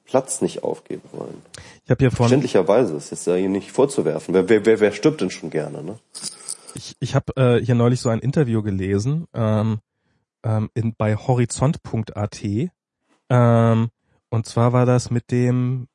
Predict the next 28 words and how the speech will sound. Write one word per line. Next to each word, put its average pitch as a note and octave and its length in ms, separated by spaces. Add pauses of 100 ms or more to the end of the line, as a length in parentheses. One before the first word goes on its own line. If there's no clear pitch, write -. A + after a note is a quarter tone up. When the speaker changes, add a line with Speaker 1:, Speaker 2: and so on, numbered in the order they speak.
Speaker 2:
wer C3+ 360
ist - 180
das? - 420 (120)
M-, C3 160 (640)
Medienprofessor D#3+ 920
und B2+ 200
ich - 100
glaub, A2+ 180
der A2 100
ist A2 100
auch A2+ 120
irgendwie A2 480 (480)
Leiter A2 440
des, - 560 (460)
äh, G#2+ 280 (320)
von - 280
der C#3 140
Torheit - 640
der C#3 120
Gratiskultur, A#2 1120
ähm, A2 600 (540)
so A2+ 460
wirklich - 220
nochmal G#2+ 160
ein G#2 40
schön B2 260
alt, A#2+ 240
äh, A#2+ 100